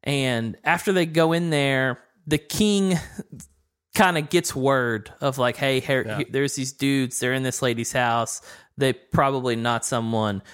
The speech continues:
Speaker 1: we want around here." And so he sends men to Rahab to basically say, "Hey, what's the deal? Where's these dudes? We need to get 'em." And if you heard the story before, you probably know Rahab hides 'em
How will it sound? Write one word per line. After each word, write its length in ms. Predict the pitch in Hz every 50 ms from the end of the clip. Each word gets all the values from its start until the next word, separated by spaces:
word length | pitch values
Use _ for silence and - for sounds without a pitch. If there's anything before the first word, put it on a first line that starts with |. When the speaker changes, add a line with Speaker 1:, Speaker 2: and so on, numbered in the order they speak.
| - _
Speaker 1:
we 160 | - 139 139 135
want 220 | 123 123 113 110
around 400 | 107 107 110 107 107 107 104 -
here." 180 | - 98 101 107
And 100 | 107 113
so 160 | - 131 120
he 280 | 120 - - - 220 220
sends 400 | 202 - - 190 180 165 147 -
men 460 | 139 135 131 123 120 113 107 107 110 110 - - - - _ _ _ _ _ -
to 600 | - - 143 139 135 131 127 123 120 120 120 - -
Rahab 640 | 127 156 185 190 147 147 117 110 104 101 101 135 -
to 100 | - 135
basically 400 | 131 127 127 120 - - 123 113
say, 540 | - - 120 110 107 104 104 101 - - - _ _ _ _ -
"Hey, 380 | - 139 131 123 117 117 - _ _ _ _ _ _ _ _ _
what's 220 | 151 160 156 - -
the 60 | 156
deal? 400 | 143 139 131 127 117 113 110 -
Where's 240 | - - 123 139 135
these 200 | - 143 139 -
dudes? 580 | - - 120 120 120 120 117 113 - - - - - - _ _ _ _
We 100 | 127 135
need 160 | 135 135 123
to 60 | 110
get 240 | 113 - 135 123 110
'em." 240 | 104 92 90 95 95 - - - - - _ _ _ _ _ _ -
And 420 | 143 143 139 135 131 127 123 120 - _
if 160 | - 165 165 156
you 100 | 160 156
heard 160 | 180 202 196
the 60 | 170
story 200 | - - 208 175
before, 220 | 143 127 147 143
you 80 | 147 143
probably 520 | 139 - - 135 127 135 135 135 143 139 135
know 560 | 160 190 180 156 131 127 123 127 127 135 - _ - - _ -
Rahab 300 | - 143 151 151 143 127
hides 480 | - - - 185 175 180 185 170 143 139
'em 340 | 120 110 113 127 175 208